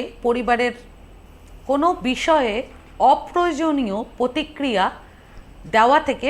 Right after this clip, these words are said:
বিরত থাকবেন, কারণ আপনাদের আচরণ ও কথাবার্তার কারণে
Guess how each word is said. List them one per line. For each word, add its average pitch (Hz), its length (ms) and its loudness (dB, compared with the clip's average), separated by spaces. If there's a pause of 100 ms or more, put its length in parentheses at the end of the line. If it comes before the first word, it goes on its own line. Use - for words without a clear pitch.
(100)
বিরত 269 320 0 (140)
থাকবেন, 151 340 -8 (720)
কারণ 233 240 2 (200)
আপনাদের 269 340 0 (120)
আচরণ 240 480 2 (200)
ও - 20 -2 (160)
কথাবার্তার 294 720 0
কারণে 254 320 0